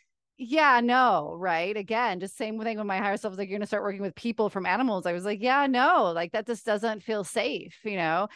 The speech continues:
And then it just, it just really powerfully happened.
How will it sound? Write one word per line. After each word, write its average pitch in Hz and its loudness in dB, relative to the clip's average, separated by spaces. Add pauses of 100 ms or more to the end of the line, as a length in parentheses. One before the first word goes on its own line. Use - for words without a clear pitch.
(340)
And 226 2
then 214 2
it 220 -6
just, - -6
it 190 -4
just 170 -6
really 175 -2
powerfully 180 -2
happened. 151 -2